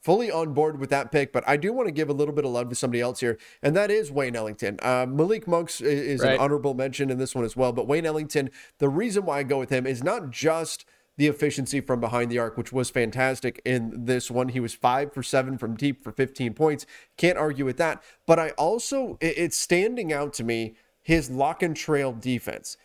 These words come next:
Speaker 1: It's kind of
Speaker 2: Oh, yeah.
Speaker 1: K C P-esque.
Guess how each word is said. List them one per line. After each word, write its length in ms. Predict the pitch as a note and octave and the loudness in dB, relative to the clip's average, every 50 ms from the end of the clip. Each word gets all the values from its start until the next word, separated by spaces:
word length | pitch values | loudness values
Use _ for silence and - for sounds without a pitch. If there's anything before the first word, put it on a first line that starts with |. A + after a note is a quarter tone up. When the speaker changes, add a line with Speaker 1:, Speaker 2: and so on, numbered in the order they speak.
| _ _ _ | _ _ _
Speaker 1:
It's 260 | D#3 D#3 D#3 - - | 2 2 2 0 -4
kind 480 | - - - - D3+ E3+ G3+ A#3 B3 A#3+ | -10 -12 -12 -4 0 0 2 2 0 -2
of 140 | B3+ F#3+ - - - E3 | -4 -6 -8 -8 -2 2
Speaker 2:
Oh, 120 | E3 D3 | 4 6
yeah. 0 | |
Speaker 1:
K 120 | D3 D#3 D#3+ | 6 6 4
C 100 | D#3+ D3 | 2 0
P-esque. 880 | - - - C#3 C3+ C3 C#3 - - G#2 A2 D3 F#3+ - - - - | -4 -4 -2 0 0 0 -2 -2 0 0 0 0 0 -4 -8 -10 -12